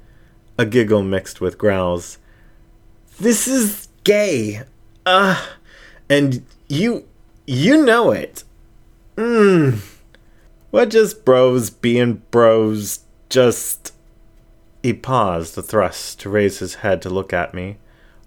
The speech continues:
Our noses nearly touched as we panted together, caressing my cheek with his free paw as his other held my tush with each growing upward flex. "God, Alex, is so t-,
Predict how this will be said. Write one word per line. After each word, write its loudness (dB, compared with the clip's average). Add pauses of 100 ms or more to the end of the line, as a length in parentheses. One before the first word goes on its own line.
Our 0
noses 0
nearly 0
touched -10
as -2
we -2
panted -8
together, -6 (240)
caressing -2
my -2
cheek -8
with -4
his -8
free -2
paw -6
as -8
his -10
other 0
held -2
my -4
tush -6
with -6
each -6
growing 0
upward -4
flex. -6 (1300)
"God, 0 (100)
Alex, -6 (140)
is -10
so 0 (600)
t-, -6